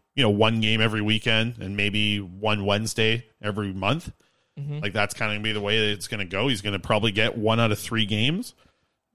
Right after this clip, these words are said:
Speaker 1: um, or, you know, even, like, two out of five games type of thing on a two-week schedule. So, yeah, you hope that by the end of the year, he's pushing that he's the one that they wanna trust going into the playoffs. I think that's gotta be the ultimate goal of, like, who starts game one of the playoffs.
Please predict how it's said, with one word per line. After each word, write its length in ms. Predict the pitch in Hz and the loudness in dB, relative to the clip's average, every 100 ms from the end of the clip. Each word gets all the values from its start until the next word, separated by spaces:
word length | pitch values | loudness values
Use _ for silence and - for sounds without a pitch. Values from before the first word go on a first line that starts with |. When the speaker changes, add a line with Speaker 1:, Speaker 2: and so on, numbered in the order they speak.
| _ | _
Speaker 1:
um, 680 | 107 98 92 95 92 90 92 _ _ _ _ _ _ _ _ _ _ | -6 -6 -6 -8 -10 -14 -18 _ _ _ _ _ _ _ _ _ _
or, 100 | 117 | -4
you 80 | 104 | -4
know, 120 | 101 | -4
even, 160 | 101 | -4
like, 180 | 110 95 | -2 -4
two 240 | - 131 120 | -2 2 4
out 60 | |
of 80 | 104 | 2
five 320 | - 98 110 | 2 2 2
games 280 | 110 117 117 | 2 0 0
type 180 | - 113 | 0 -2
of 60 | 117 | -2
thing 220 | 123 127 | -2 0
on 100 | 110 | -2
a 40 | |
two-week 400 | 98 - 107 110 | -4 -4 -4 -4
schedule. 420 | - 123 117 151 190 | -2 0 0 0 -2
So, 380 | - 123 107 - - _ _ _ _ _ _ - _ - - | 0 2 2 -2 -18 _ _ _ _ _ _ -20 _ -20 -2
yeah, 140 | 123 | 0
you 140 | 113 117 | 2 4
hope 120 | 147 | 2
that 100 | 147 | 2
by 120 | 143 | 2
the 100 | 139 | 2
end 100 | 139 | 2
of 60 | 135 | 2
the 60 | |
year, 160 | 123 123 | 2 2
he's 220 | 113 120 | 2 0
pushing 380 | - 123 - 113 | 2 0 0 0
that 100 | 104 | 0
he's 380 | 101 117 110 92 | 0 0 0 -2
the 80 | 113 | -2
one 200 | 107 98 | -2 -2
that 120 | 104 | -2
they 100 | 101 | 0
wanna 240 | 101 101 | 0 0
trust 360 | 95 - 107 - | -2 0 0 0
going 180 | 110 98 | -4 -6
into 140 | 92 | -8
the 80 | 90 | -12
playoffs. 460 | - 104 92 92 110 | -4 -2 -2 -4 -6
I 40 | |
think 120 | 110 | -2
that's 180 | 110 104 | -2 0
gotta 180 | 113 110 | 0 0
be 80 | 113 | 0
the 140 | 101 | 2
ultimate 360 | 101 98 104 98 | 0 0 -6 -6
goal 200 | 95 95 | -4 -2
of, 60 | |
like, 180 | 90 90 | -2 -6
who 240 | - 135 135 | -2 0 0
starts 380 | - 127 127 | 2 2 2
game 280 | - 123 120 | 0 0 0
one 160 | 113 120 | 0 -2
of 80 | 117 | -2
the 60 | |
playoffs. 580 | 117 120 139 170 190 - | -4 0 2 0 -2 -10